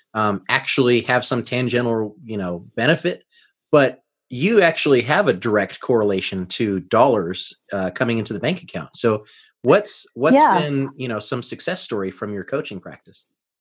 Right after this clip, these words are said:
Speaker 2: Yeah, definitely. So, uh, one example is I have, um, a customer that, that has a construction business. And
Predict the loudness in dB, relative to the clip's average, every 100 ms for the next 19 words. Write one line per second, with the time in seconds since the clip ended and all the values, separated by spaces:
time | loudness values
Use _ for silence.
0 | _ _ _ 0 2 2 2 2 2 0
1 | 2 0 2 2 2 0 0 0 2 4
2 | 2 0 0 0 0 0 2 2 2 0
3 | 2 2 2 2 2 2 2 2 0 -2
4 | 0 2 2 0 -4 -12 -20 -10 -8 -4
5 | -4 -2 0 2 2 4 4 2 0 0
6 | 2 2 -2 -4 0 2 0 -2 0 2
7 | 4 4 2 0 -2 0 -2 0 0 2
8 | 2 2 2 0 _ _ _ _ _ _
9 | _ _ -2 2 4 4 2